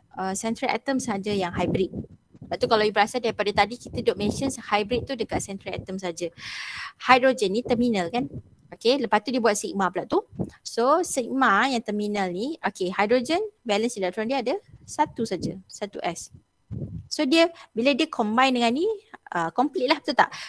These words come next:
So macam hidrogen nanti masuk kat sini, dia akan masuk, masuk, masuk, ah, jadilah penuh, dapatlah buat bond. Kan? So maksudnya yang merah ni datang daripada hidrogen. So macam kita nak draw overlap ni, hidrogen dia orbital S kan? Kan tadi kita kata tak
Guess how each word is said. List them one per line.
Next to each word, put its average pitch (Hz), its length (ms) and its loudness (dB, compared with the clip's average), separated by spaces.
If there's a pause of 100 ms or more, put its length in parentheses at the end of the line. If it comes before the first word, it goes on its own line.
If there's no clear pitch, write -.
So 247 160 2
macam 233 240 6
hidrogen 240 400 8
nanti 247 240 0
masuk 254 480 4
kat - 80 -2
sini, 254 560 0
dia 202 80 4
akan 196 160 -2
masuk, 226 640 2
masuk, 226 480 0
masuk, 202 320 -2
ah, 190 160 4
jadilah 208 320 0
penuh, 175 480 -4
dapatlah 208 320 2
buat 185 160 -2
bond. 220 320 4 (480)
Kan? 214 240 6
So - 240 -2
maksudnya 208 400 2
yang 202 80 0
merah 202 320 0
ni 220 80 -2
datang 196 400 0
daripada 185 320 -4
hidrogen. 175 480 -8 (480)
So 247 160 4
macam 302 240 6
kita 277 320 4
nak 226 240 6
draw 226 320 4
overlap 220 480 0
ni, 262 160 -4 (640)
hidrogen 226 800 4 (320)
dia 226 240 2
orbital 202 320 -2
S 208 220 -2
kan? 196 340 -2
Kan 247 160 2
tadi 220 160 -2
kita 208 240 -6
kata 247 320 -4
tak - 160 -4